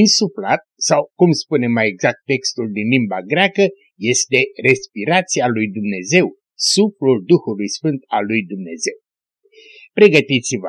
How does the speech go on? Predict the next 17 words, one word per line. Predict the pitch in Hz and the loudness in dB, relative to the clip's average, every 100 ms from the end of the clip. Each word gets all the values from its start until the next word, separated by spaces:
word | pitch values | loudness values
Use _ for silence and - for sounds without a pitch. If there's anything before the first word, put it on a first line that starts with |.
| 92 | -2
astfel | 127 - - 240 240 | -2 -2 4 4 4
să | - | 0
vă | 127 104 | 0 -2
puteți | - - 120 - | -4 -4 -4 -4
hrăni | 107 110 110 - | -4 -2 -2 -4
sufletele | 120 110 110 107 110 104 | -6 -4 -6 -2 -4 -2
dumneavoastră | 104 98 101 139 - 208 196 | -4 -4 -2 -2 0 2 2
cu | - | 0
această | 104 - 135 - 107 - | -4 -4 -6 -2 -4 -2
hrană | 113 127 185 226 | 0 0 0 -4
duhovnicească, | 165 147 123 110 107 110 117 110 - 202 226 - - | 0 0 0 -2 -4 -2 -2 -2 -2 0 0 -2 -2
ascultând | 135 - 143 127 - 220 123 | 0 0 -2 -2 2 2 4
în | 113 | 2
următoarele | 113 110 110 110 139 117 104 104 107 - | 0 0 -2 0 2 4 2 0 -2 2
treizeci | 127 110 110 104 - 104 | 2 2 0 -4 -8 -6
de | 107 | -4
minute | 113 156 190 | 0 0 2